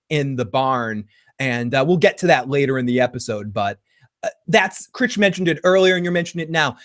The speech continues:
The, one of the best elements of the show and one of the things that adds that sense of danger or fear or whatever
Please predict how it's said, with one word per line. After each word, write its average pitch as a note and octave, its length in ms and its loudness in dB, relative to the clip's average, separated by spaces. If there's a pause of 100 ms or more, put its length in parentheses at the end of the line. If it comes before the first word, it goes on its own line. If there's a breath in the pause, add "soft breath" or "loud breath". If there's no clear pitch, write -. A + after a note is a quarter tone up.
(140 soft breath)
The, C#3+ 200 -8
one F#3 220 2
of G3+ 100 0
the G3+ 80 2
best D3 400 -2
elements D3+ 400 -2
of D#3 140 -2
the C#3+ 80 -6
show A3 380 2
and C#3 120 0
one C#3+ 100 -2
of D#3+ 60 -4
the D3+ 60 -6
things E3+ 240 -4
that C#3 160 -4
adds C3+ 260 2
that D3+ 180 0
sense D#3 220 -6
of G#2+ 220 -10
danger C#3+ 520 -2
or G#2+ 160 -12
fear F#3 500 -2
or A#2 140 -4
whatever A#2+ 760 -2